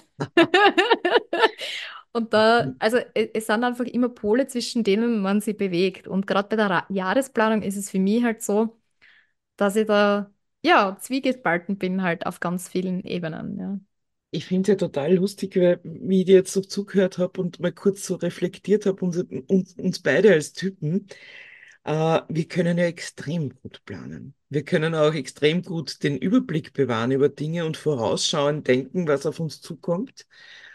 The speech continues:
Speaker 2: Und ich glaub, das ist auch der Grund, warum's funktioniert, dass wir nicht,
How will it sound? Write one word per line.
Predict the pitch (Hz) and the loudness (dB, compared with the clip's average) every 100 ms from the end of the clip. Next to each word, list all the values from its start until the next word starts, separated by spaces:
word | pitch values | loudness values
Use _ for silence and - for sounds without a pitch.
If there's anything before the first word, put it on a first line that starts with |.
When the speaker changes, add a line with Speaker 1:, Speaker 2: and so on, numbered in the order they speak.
| - - _ | -20 -20 _
Speaker 2:
Und | 170 | -4
ich | 160 | -2
glaub, | 165 160 - | -2 -4 -6
das | 160 170 | -8 -8
ist | - | -4
auch | 165 - | -6 -4
der | 160 | -6
Grund, | - 147 185 185 - _ _ _ _ | -6 -2 -2 -2 -8 _ _ _ _
warum's | 160 170 175 185 | -4 -2 -2 -6
funktioniert, | - 185 - 175 160 175 190 - | -4 -6 -4 -6 -4 -4 -6 0
dass | 147 143 139 | 0 0 -4
wir | 151 | -2
nicht, | 151 151 - - - | -2 -2 -6 -12 -16